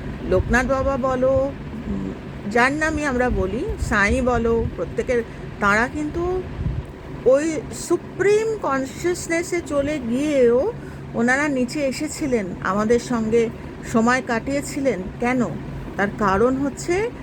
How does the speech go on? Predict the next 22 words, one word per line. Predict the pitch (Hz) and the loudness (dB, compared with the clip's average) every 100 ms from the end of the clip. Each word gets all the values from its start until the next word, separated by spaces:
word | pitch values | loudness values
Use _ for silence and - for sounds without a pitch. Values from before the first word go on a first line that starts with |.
| - - | -12 -4
আমাদেরকে | - 202 226 240 277 - 320 302 | 2 4 4 2 0 -2 -4 -4
বুঝিয়েছিলেন, | 202 202 208 - 285 277 - 190 190 | -2 0 0 0 -2 -2 0 0 0
সাধারণ | 208 - 214 233 262 277 269 | -4 -2 0 2 4 4 2
মানুষের | 240 208 214 254 233 | 2 0 -2 -2 -2
মতো | 226 233 | -2 -2
হয়ে | 240 226 220 202 | -2 0 -2 0
থেকেও | 226 233 269 226 214 - - - - 190 | 0 2 2 2 0 -4 -8 -10 -6 0
বুঝিয়েছিলেন | 240 262 339 339 285 262 226 214 | 0 2 -2 0 0 0 0 0
কিভাবে | 233 254 247 269 | 0 2 2 4
মানুষের | 220 202 226 - 247 | 4 2 2 2 0
আচরণ | 226 - 202 190 - - | 0 0 -2 0 0 -2
করতে | - - - | -4 -6 -8
হয়। | - - - - - - - - | -8 -8 -10 -12 -12 -12 -8 0
শুধু | 320 370 | 4 4
ছবি | - - 262 294 | 4 2 2 2
ধরে | 294 320 302 | 0 0 2
বসে | 233 240 | 2 0
থাকলে | 226 226 - 240 - | -2 -4 -4 -4 -4
হয় | 190 185 | -2 -2
না, | 175 165 196 - | -2 -6 -8 -2
শুধু, | 247 247 311 453 - - - - - | 0 2 4 2 0 -10 -10 -10 -2
হ্যাঁ, | 254 254 196 | 2 4 2